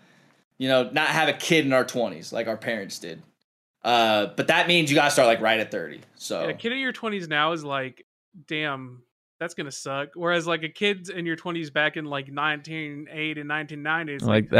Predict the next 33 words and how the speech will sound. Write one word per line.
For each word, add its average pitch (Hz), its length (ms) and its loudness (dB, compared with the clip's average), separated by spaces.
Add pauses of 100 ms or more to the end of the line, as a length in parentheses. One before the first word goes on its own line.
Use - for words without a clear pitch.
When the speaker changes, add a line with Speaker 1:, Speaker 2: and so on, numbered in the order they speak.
Speaker 2:
"Hey, - 60 4
Speaker 3:
you're 104 80 6
Speaker 2:
wanna - 100 -4
buy 135 80 10
a 170 100 10
house 214 180 10
Speaker 3:
fourth? 196 140 -6
Speaker 2:
for - 40 -12
two 208 120 -4
dollar? 208 340 2 (180)
You 175 100 -12
wanna 214 80 -2
buy 202 160 2
a 160 40 2
house 151 220 0
for 214 100 -12
two 226 120 -10
dollars?" 240 400 -4 (120)
Speaker 3:
<laughs> - 120 -6
Yeah. - 60 2 (840)
Speaker 1:
Yeah, 117 60 -10
so 127 140 -4
catch 190 240 6
me, 208 80 2
like, 175 200 6
twenty 160 260 4
twenty-five, 113 760 0
twenty 107 200 -8
twenty-six. - 640 -16 (1120)
About - 240 -8
Speaker 3:
Well, 101 120 -2
that's - 100 -8
exciting. 117 380 -6